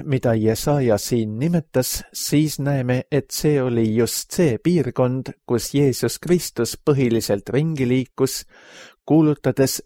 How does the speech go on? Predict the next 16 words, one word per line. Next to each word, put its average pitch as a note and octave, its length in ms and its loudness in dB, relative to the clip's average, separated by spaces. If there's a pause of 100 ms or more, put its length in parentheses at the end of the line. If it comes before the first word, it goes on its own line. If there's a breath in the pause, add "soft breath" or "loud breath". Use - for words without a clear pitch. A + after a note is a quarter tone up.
et - 240 -2
taevariik C3 640 0
on D#3 160 0
ligi D3+ 240 2
tulnud. G2 400 -2 (1160 loud breath)
Sellesama C3+ 760 2
suure C#3+ 400 2
tee D3+ 400 4
ääres A#2 380 0
olevast A#2+ 600 2
tollipunktist C#3+ 1000 2
kutsus D3 460 0
ta E3 100 -2
Matteusegi A#2+ 1080 0
end B2+ 240 -2
järgima. A2 580 0